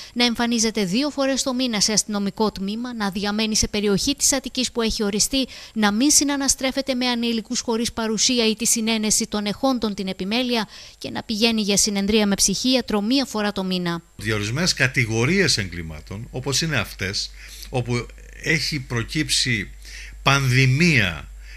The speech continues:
Speaker 2: και ενοχλεί τρομερά την κοινή γνώμη, θα πρέπει να υπάρχει διαφορετική ποινική μεταχείριση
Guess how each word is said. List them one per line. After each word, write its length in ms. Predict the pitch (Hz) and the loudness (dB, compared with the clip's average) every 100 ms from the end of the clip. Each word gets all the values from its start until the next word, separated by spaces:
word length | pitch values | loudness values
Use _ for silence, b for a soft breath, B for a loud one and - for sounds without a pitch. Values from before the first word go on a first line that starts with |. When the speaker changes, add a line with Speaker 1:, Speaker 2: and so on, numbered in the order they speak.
| B | B
Speaker 2:
και 140 | - 120 | 2 2
ενοχλεί 540 | 117 113 156 160 127 | 2 -2 -2 -2 -2
τρομερά 800 | - 131 117 120 120 135 95 - | 0 2 4 4 4 4 0 -4
την 120 | - 95 | -10 -6
κοινή 220 | 104 95 | -2 -2
γνώμη, 520 | 87 90 82 107 147 - | -4 -6 -6 -6 -8 -4
θα 140 | 127 | -2
πρέπει 160 | 131 156 | 0 -2
να 60 | |
υπάρχει 320 | 151 160 135 131 | -2 -2 0 0
διαφορετική 1040 | 117 131 123 120 117 113 110 104 - 202 | 4 6 6 4 -2 -4 -6 -6 0 0
ποινική 680 | - 131 113 107 - - 123 | 0 -2 0 -4 -6 -4 -4
μεταχείριση 920 | 98 - 85 - 85 85 - 147 | -4 -6 -8 -8 -10 -6 -4 -4